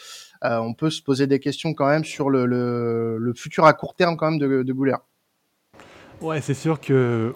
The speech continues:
Speaker 2: on peut avoir ce genre de questions vu l'historique du, du Real. Après, je pense que, tu vois, sa signature, elle arrive quand même plus ou moins à pic, dans le sens où on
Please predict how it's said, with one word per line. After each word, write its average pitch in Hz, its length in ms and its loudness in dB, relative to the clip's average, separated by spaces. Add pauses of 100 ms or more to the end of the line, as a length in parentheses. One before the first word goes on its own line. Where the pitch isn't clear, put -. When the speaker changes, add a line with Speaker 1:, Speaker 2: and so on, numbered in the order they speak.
Speaker 2:
on 139 80 0
peut 147 160 4
avoir 147 160 6
ce 143 80 -6
genre 135 100 0
de 127 100 0
questions 143 440 -2
vu 135 200 -2
l'historique 135 380 -2
du, 123 200 -6
du 123 180 -2
Real. 156 380 -2 (340)
Après, 135 340 0
je 196 100 -4
pense 175 200 -2
que, 135 140 -6
tu - 120 -6
vois, 165 260 2
sa 147 120 -10
signature, 147 460 -2
elle 135 60 -2
arrive 131 180 -6
quand 147 100 -4
même 147 200 -2 (200)
plus 143 180 -6
ou 151 40 0
moins 147 240 2
à 131 60 0
pic, 165 380 -8
dans 143 100 0
le 123 60 -2
sens 160 300 -4
où 143 60 -4
on 131 120 -2